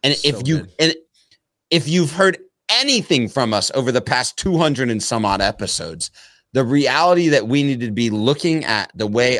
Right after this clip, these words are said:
Speaker 1: our businesses are structured from a brick and mortar perspective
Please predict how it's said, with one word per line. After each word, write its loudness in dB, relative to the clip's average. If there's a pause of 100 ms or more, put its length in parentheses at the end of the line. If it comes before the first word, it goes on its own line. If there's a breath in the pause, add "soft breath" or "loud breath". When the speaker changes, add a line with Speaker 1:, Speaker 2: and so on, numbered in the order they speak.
Speaker 1:
our 2
businesses -2
are 0
structured -4
from -4
a -4
brick -6
and -4
mortar -2
perspective -4